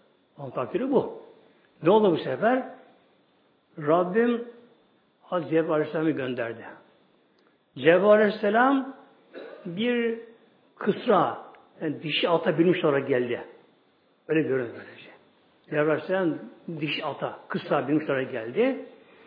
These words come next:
Firavun'un atı önüne geçti. Firavun atı erkek atı böyle. O dişi atı görünce Firavun'un aygırı atı dişi peşine düştü. Kızdı ama böyle. Firavun o kadar uğraştı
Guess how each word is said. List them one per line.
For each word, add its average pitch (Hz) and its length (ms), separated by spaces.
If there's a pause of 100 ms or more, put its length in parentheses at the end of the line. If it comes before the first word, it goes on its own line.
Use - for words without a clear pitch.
(200)
Firavun'un 202 520
atı 214 260
önüne 196 200
geçti. 170 640 (880)
Firavun 185 300
atı 185 400
erkek 185 360
atı 127 260
böyle. 113 280 (960)
O 196 380
dişi 202 340
atı 220 200
görünce 233 440
Firavun'un 202 480 (260)
aygırı 180 680
atı 277 540 (560)
dişi 190 320
peşine 196 360
düştü. 202 600 (840)
Kızdı 233 320
ama 151 260
böyle. 120 240 (1120)
Firavun 170 300
o 139 40
kadar 226 120
uğraştı 190 680